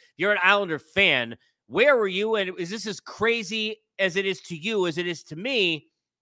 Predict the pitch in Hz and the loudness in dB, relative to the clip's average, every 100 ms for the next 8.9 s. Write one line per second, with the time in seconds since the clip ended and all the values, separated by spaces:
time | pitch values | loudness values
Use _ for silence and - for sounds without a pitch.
0 | _ _ _ _ _ 247 269 311 311 233 | _ _ _ _ _ 6 8 6 6 6
1 | 160 90 - - - _ _ 156 269 269 | 4 0 -16 -20 -20 _ _ 0 4 4
2 | 233 294 277 240 226 - 240 330 277 226 | 4 6 4 2 -6 2 4 4 0 -10
3 | 147 - 147 175 - _ _ _ _ 165 | -12 0 0 0 -4 _ _ _ _ 2
4 | 196 311 311 254 220 214 214 202 - 190 | 4 4 2 0 0 -2 -2 -2 -4 -4
5 | 170 - 156 156 208 214 196 190 196 180 | -4 -6 -4 -2 0 -2 -2 0 0 2
6 | 190 - 214 277 247 151 165 127 123 160 | -2 2 6 8 6 2 0 0 0 -2
7 | 175 214 196 180 190 170 180 165 160 160 | 0 0 2 2 2 2 0 0 -2 0
8 | 143 147 139 107 143 104 92 98 | 0 0 -2 4 6 6 2 -12